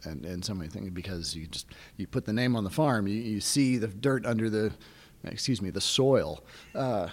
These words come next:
under the farmer's fingernails as you, you know, you shake hands, and th-, there's a very visceral, uh, engagement with it. Even if you're in the store at, at, at Stop and Shop, or, you know, this is not elitism, this isn't fancy, but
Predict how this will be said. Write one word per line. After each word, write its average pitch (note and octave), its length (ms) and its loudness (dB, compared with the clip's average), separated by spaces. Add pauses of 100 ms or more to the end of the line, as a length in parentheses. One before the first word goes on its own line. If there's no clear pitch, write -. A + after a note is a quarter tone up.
(120)
under C3+ 240 4
the A2+ 80 0
farmer's B2 400 2
fingernails A2 600 2
as G2+ 160 -4
you, G2+ 80 -4
you E2 160 -6
know, F#2+ 80 -4
you G2 220 -4
shake B2 300 -2
hands, B2 340 -2
and A#2 400 -8
th-, C#3 200 -2
there's C#3+ 200 4
a D3 40 2
very G#3 220 4
visceral, B2+ 840 4
uh, A2+ 340 0
engagement B2 720 0
with E2+ 200 -6
it. C#3+ 100 0
Even G3 240 4
if C3 120 0
you're C3 100 2
in B2 60 0
the A2+ 80 -2
store G3+ 480 2
at, G2 180 0
at, A2+ 260 -2
at B2 200 -4
Stop G2+ 300 -6
and A2 120 -6
Shop, C#2+ 400 -6
or, D2+ 160 -6
you G2 180 -8
know, G#2+ 80 -6 (500)
this - 400 -2
is C3+ 140 2
not D#3+ 280 2 (300)
elitism, C3+ 580 2
this B2 100 -6
isn't E3 160 -6
fancy, D3 460 -4
but G2 180 -10